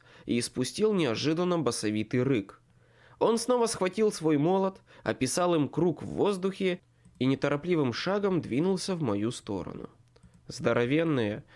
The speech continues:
наверняка с какого-нибудь тяжеловоза подковы, гулко топали по земле. "Зимний? Здесь? Неслыханно!" Я напрягся,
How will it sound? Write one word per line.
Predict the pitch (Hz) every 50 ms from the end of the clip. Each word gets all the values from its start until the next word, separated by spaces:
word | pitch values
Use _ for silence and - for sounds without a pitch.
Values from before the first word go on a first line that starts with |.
| - -
наверняка | - 120 123 127 147 160 165 180 180 - 220 220 214
с | -
какого-нибудь | - 185 - 196 190 180 180 175 165 156 151 160 156 -
тяжеловоза | - 139 120 117 117 110 107 107 110 123 120 110 113 101
подковы, | - 101 95 - - - 165 196 208 196 190 185 175
гулко | - - - - - 160 202 202 190 - 208
топали | 208 - - 104 101 - - 113 117 120
по | 113 - 110
земле. | 110 113 139 147 156 139 120 104 - - _ _ _ _ _ _ _ _ _ _ _ _ _ _ _
"Зимний? | - 80 71 65 71 87 117 170 214 226 233 226 214 160 117 92 - - - _ _ _ _
Здесь? | - 107 104 98 98 95 117 139 175 208 233 233 208 - - - - - _ - - _ _ _ _ _ _ _
Неслыханно!" | - 113 117 117 - - - 151 170 185 185 165 - 156 135 123 117 107 95 80 - - - _ _ _ _ _ - - -
Я | - 120 - 87 123 156
напрягся, | 190 208 208 170 131 110 110 104 - - - 101 101 104 113